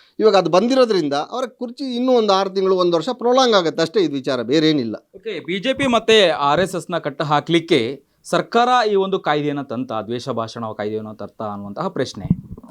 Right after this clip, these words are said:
Speaker 1: ಅದು ಅವರ ಭ್ರಮೆ ಅದು.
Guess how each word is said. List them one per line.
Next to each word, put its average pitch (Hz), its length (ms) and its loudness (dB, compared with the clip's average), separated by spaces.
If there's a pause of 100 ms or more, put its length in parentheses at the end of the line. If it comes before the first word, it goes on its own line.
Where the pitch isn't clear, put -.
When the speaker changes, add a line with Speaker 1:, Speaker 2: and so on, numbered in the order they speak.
(140)
Speaker 1:
ಅದು 117 220 -2 (720)
ಅವರ 135 220 4 (800)
ಭ್ರಮೆ 147 420 4
ಅದು. 113 280 0